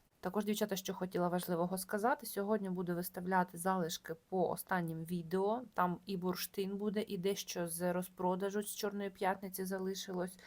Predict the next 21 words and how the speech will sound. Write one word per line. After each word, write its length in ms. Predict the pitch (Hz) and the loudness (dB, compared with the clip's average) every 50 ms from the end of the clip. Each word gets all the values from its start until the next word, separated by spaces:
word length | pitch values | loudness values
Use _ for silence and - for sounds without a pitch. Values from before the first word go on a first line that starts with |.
| - - - - - | -18 -18 -18 -12 -6
Тому 420 | - 175 185 202 208 214 185 - - | -2 0 0 2 2 0 0 -2 -6
додавайтесь, 760 | - 170 175 165 170 170 165 185 202 214 240 240 - 214 190 | -4 -4 -2 0 0 2 4 4 4 4 4 2 -2 -6 -6
дивіться, 440 | 170 175 170 170 202 208 - - 180 | -6 -6 -6 -6 -6 -6 -8 -10 -10
хто 220 | - - - 180 | -8 -6 -6 -6
ще 180 | 180 - - - | -6 -6 -12 -14
це 140 | - - 175 | -12 -8 -6
не 160 | 170 175 170 | -4 -4 -4
зробив. 400 | 170 175 175 160 147 143 131 160 - - _ _ _ _ _ - | -2 -2 -4 -4 -4 -6 -10 -10 -10 -16 _ _ _ _ _ -14
Сьогодні 480 | - - 170 156 185 220 233 220 208 | -10 -8 -4 0 2 2 4 4 2
в 60 | 170 160 | -2 0
нас 220 | 156 165 180 180 | 0 0 0 -2
також 480 | - - - - - 180 175 170 - - | -4 -10 -8 -4 -2 -2 -2 -2 -4 -8
неймовірні 520 | 147 147 151 143 143 156 160 170 156 139 | -8 -8 -8 -8 -6 -6 -6 -6 -6 -8
прикраси. 720 | - - 143 - - 147 151 170 214 220 - - - 143 139 - - - | -8 -10 -10 -6 -4 -2 -2 -2 -2 -2 -4 -4 -6 -6 -8 -10 -14 -8
Комплект 680 | - - 170 160 - - 165 170 180 214 226 - - - | -4 -2 -2 -2 -2 2 4 4 4 4 2 -2 -10 -14
з 80 | 160 - | -10 -6
рожевим 460 | 160 160 160 170 180 165 165 160 160 | -6 -4 -2 0 0 0 -2 -4 -4
кварцем 540 | - 160 156 170 214 220 - - - 185 165 - | -2 2 4 4 4 4 2 -4 -6 -6 -6 -4
і 80 | 185 | -6
зеленим 480 | 180 175 - 156 160 180 190 185 170 160 | -8 -6 -6 -4 -4 -2 -2 -2 -4 -6
авантюрином. 800 | 156 156 156 156 160 - - 151 151 175 226 254 208 160 147 160 | -6 -8 -10 -12 -12 -10 -10 -8 -6 -6 -6 -4 -6 -6 -8 -10